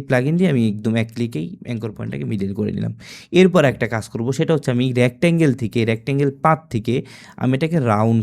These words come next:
করে দেবো অনেকটা, এইভাবে রাউন্ড করে দেবো। এরপর একটা কাজ করব, সেটা হচ্ছে আমি এই যে সাইজ অপশন আছে, এখানে যে একটা শিকলের মতো অপশন আছে, এটাকে অফ করে দেবো। অফ করে দিয়ে আমি এখানে একটা টগল অ্যানিমেশন দিব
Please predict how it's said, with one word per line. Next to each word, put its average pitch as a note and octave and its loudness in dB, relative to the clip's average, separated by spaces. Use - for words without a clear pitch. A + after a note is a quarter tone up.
করে G#2 0
দেবো G2 -4
অনেকটা, - -18
এইভাবে G2+ 0
রাউন্ড G#2 -8
করে - -10
দেবো। - -18
এরপর F#3 4
একটা - -8
কাজ G2+ -10
করব, A2 -6
সেটা E3+ -2
হচ্ছে C3 -6
আমি E3 4
এই G#3+ 6
যে F#3 4
সাইজ B2+ 2
অপশন C3 -4
আছে, G#2 -8
এখানে B2 -4
যে B2 2
একটা B2 -8
শিকলের C3 0
মতো A2 -4
অপশন A2+ -10
আছে, A2 -12
এটাকে G#2+ -6
অফ G2+ -14
করে A#2+ 0
দেবো। B2+ -2
অফ A2+ -6
করে D#3+ 4
দিয়ে G#2+ 0
আমি B2+ -2
এখানে B2+ -4
একটা C#3+ -12
টগল A#2 0
অ্যানিমেশন G2+ -2
দিব A2 0